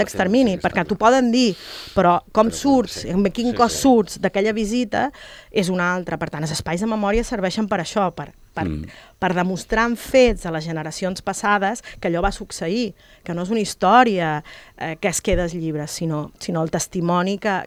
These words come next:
Speaker 1: que, que els espais fan. També dir que en l'anterior legislatura es va excavar la de Sant Ferran i s'hi va posar, eh, la cementiri de Sant Ferran també a la part sud, a la façana sud s'hi varen fusilar unes persones i ara també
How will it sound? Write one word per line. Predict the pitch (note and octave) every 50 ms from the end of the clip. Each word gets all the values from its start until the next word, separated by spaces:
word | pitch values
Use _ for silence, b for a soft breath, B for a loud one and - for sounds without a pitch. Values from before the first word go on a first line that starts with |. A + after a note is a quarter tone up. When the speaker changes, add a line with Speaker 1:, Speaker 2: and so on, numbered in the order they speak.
| - -
Speaker 1:
que, | - F3+ D#3+ - _
que | - F#3
els | E3 D#3 F3
espais | D#3 - - - D#3+ E3 F3+ -
fan. | - - D#3+ C#3+ C#3+ D#3 B B B B B B
També | - F#3 F#3 F#3+ G3
dir | G3 G#3 G#3
que | - A#3
en | A3+ A3
l'anterior | G3+ F3 E3+ E3 D#3 - D#3+ E3 E3+ F3
legislatura | F3+ F3+ G3+ F#3+ G3+ F3+ G#3 A3 A#3 A3+ -
es | E3+ -
va | F3+ F3 E3 D#3+ B B B B B B B
excavar | - E3 - - G3 F3 F#3 F#3+ G3 F#3+ -
la | - G3
de | F#3
Sant | F#3 - F#3 F#3 -
Ferran | - G3 G3 A3 A#3 B3 -
i | -
s'hi | - - G3+
va | F3 F3 -
posar, | - F#3+ F3 F#3+ F3+ F3 F3+ - - _
eh, | - F3+ E3 E3 E3 D#3
la | - - - - D3+
cementiri | - - E3 E3 D#3 - F3+ F#3
de | F#3+
Sant | F#3 - F#3+ F#3
Ferran | - G3+ F#3+ G3 G3 G3+
també | - G3+ G3 G3 F#3+ G3 F#3+ B B B B B B B
a | - E3+
la | D#3+ - F3+ D#3+
part | - E3+ E3+ -
sud, | - - - A3+ G#3 G#3+ - - - - B B B B B B
a | B F3
la | F3 F3
façana | - F3 E3 F3+ F3+ F#3
sud | F3+ - G#3 G3 G3
s'hi | - A#3 F3
varen | E3+ E3 E3+
fusilar | F3+ - F#3+ E3+ F#3 - E3+ E3+
unes | E3+ F3 F3 -
persones | - F3 E3 - - A3+ G#3+ G#3 G3+ A#3+ B3 A3+
i | G3+ F3+ F3
ara | E3 D#3+ E3 F3
també | E3+ F#3+ F3 E3+ E3+ E3+ E3+